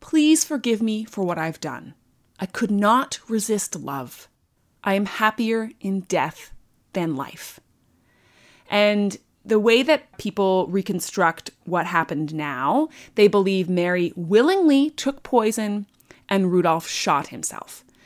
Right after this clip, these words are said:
And that is brutal, but there's a coda to this crime, to this mystery, that really grinds my gears. A lot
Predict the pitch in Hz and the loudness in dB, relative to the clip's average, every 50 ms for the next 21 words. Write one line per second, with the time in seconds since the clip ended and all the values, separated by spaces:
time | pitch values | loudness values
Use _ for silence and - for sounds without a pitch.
0 | _ - 214 202 226 269 302 349 370 381 381 381 381 359 - - - - - - | _ -8 -4 -2 0 0 0 0 2 2 4 4 4 2 2 0 -4 -6 -8 -12
1 | _ _ _ _ _ _ _ _ _ _ _ _ _ - 190 180 220 240 269 320 | _ _ _ _ _ _ _ _ _ _ _ _ _ -6 -2 2 4 4 6 6
2 | 370 403 440 508 523 - - _ _ _ _ _ _ _ _ _ _ _ _ - | 6 6 4 4 2 0 -6 _ _ _ _ _ _ _ _ _ _ _ _ 4
3 | 208 202 196 185 - - _ - 233 247 262 302 339 359 320 - - - - - | 4 4 4 2 0 -6 _ 0 2 4 4 4 2 0 -2 -4 -6 -8 -8 -10
4 | _ _ _ _ - 240 233 240 - - - - - - 277 233 247 247 233 185 | _ _ _ _ 0 0 0 0 -2 -10 -12 -10 -4 0 2 2 4 2 2 0
5 | 139 120 160 233 277 - _ _ _ - - 226 202 254 254 - - - 233 220 | 0 -2 -2 -4 -6 -8 _ _ _ -10 -6 -4 -2 -2 -2 -4 -2 0 4 4
6 | 220 220 220 220 220 220 220 220 220 - _ _ - - 214 196 240 240 240 226 | 6 6 4 2 0 -2 -6 -6 -8 -12 _ _ -6 -2 2 2 2 4 2 0
7 | 202 190 - - 185 175 170 170 165 165 175 170 _ _ _ _ _ - 156 202 | 0 -2 -4 -6 -4 -4 -2 -2 -4 -4 -6 -8 _ _ _ _ _ -6 -2 0
8 | 190 185 190 175 - - - - _ _ _ - 571 587 571 571 587 571 453 403 | 0 2 0 -2 -4 -6 -10 -10 _ _ _ -20 -14 -12 -8 -6 -2 0 2 4
9 | 359 311 311 294 240 233 226 196 135 - 175 - 262 262 254 233 196 196 196 196 | 6 6 6 4 2 -2 -4 -6 -8 -8 0 2 4 4 4 4 2 0 -2 -2
10 | - - 202 190 175 180 185 175 175 156 - - 165 - - - - - - - | -4 -4 -4 -4 -4 -4 -4 -4 -4 -4 -6 -6 -8 -10 -10 -10 -12 -16 -18 -20
11 | - - - - - - _ _ - - - - - - - - _ _ _ _ | -20 -20 -20 -20 -20 -20 _ _ -20 -20 -20 -20 -20 -20 -20 -20 _ _ _ _
12 | _ _ _ _ - 240 247 262 262 277 277 302 330 359 415 523 587 640 605 - | _ _ _ _ 2 4 6 6 6 6 6 8 8 8 8 6 6 4 2 0